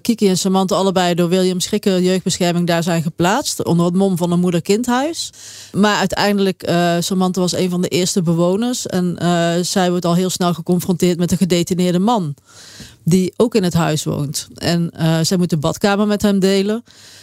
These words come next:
Nou ja, dit is niet wat zij, eh, wat haar was beloofd. En, eh, wat ze, ehm, ja,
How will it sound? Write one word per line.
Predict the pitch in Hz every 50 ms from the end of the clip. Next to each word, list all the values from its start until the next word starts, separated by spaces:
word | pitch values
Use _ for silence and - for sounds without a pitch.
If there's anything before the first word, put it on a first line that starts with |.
| - - -
Nou | - 160 156
ja, | 151
dit | 151 175 170
is | 170 -
niet | 196 190 180
wat | 180 180 180 -
zij, | - 180 175 180 175 175 - - _
eh, | - 165 185 170 170
wat | 156 175 185 -
haar | 185 180 175
was | 170 180 170 -
beloofd. | 185 190 208 214 196 180 165 - -
En, | - - - 170 180 170
eh, | - 170
wat | 165 165 175 -
ze, | - 196 175 170 175 175 170 170 170
ehm, | 160 175 170 - -
ja, | - 151 190 180 170 165